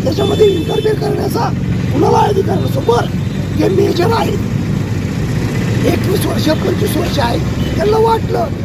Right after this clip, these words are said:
कास पठारला एन्जॉय करायचं हवं. आत्ताच आलेल्या महिला आघाडी मला सांगितलं की गेल्या वर्षी होळीच्या दिवशी हा सूरज रेडेकर कास पठारावरती अनोळखी मा-, मुलींना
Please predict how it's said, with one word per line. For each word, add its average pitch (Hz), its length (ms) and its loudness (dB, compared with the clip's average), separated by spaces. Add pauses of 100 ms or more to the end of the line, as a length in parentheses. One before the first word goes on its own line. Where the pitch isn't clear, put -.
(140)
कास - 180 -2
पठारला 440 380 0
एन्जॉय 415 360 2
करायचं 208 380 0
हवं. 175 240 0 (1500)
आत्ताच - 380 2
आलेल्या 440 340 2
महिला - 280 0
आघाडी - 280 2
मला - 200 0
सांगितलं - 500 2 (720)
की - 100 2 (140)
गेल्या 415 220 2
वर्षी - 340 0
होळीच्या 440 480 2
दिवशी - 300 0 (1120)
हा - 160 4
सूरज 453 400 2
रेडेकर 440 500 -2 (840)
कास 277 220 0
पठारावरती 427 800 0 (840)
अनोळखी 480 460 4
मा-, 440 180 -2
मुलींना 370 440 -2